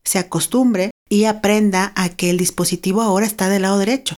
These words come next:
A partir de ese momento, cada vez que quieras verificar la hora o algún dato, tu mente va a decir, "Estoy del lado derecho". Después puedes hacer otra vez el cambio y tu cerebro va a estar acostumbrado a buscar las cosas del lado derecho.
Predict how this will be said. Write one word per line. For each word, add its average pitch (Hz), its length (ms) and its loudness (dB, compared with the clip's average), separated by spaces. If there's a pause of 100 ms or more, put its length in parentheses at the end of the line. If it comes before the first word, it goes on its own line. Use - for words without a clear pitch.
(120)
A 208 160 -6
partir 220 360 0
de 285 180 2
ese 269 600 0
momento, 233 580 2 (120)
cada 240 320 2
vez 214 180 0
que 220 180 -6
quieras 202 380 0
verificar 170 560 -2
la 180 180 2
hora 175 280 0
o 170 100 -2
algún 160 340 0
dato, 202 460 -2 (100)
tu 190 140 0
mente 202 580 0 (200)
va 175 220 -2
a - 160 -10 (160)
decir, 185 400 -2
"Estoy 175 280 -2
del 170 140 0
lado 165 180 0
derecho". 208 420 -2 (460)
Después 262 720 0 (120)
puedes 247 520 2
hacer 214 320 0
otra 220 240 0
vez 208 260 0
el 208 180 0
cambio 190 600 0
y 214 140 0
tu 220 120 -2
cerebro 214 480 0
va 262 60 2
a - 20 0
estar 233 240 -2
acostumbrado 202 540 -2
a 214 40 2
buscar 190 320 -4
las 190 180 -2
cosas 190 360 -2
del 170 140 -2
lado 160 160 0
derecho. 139 340 -4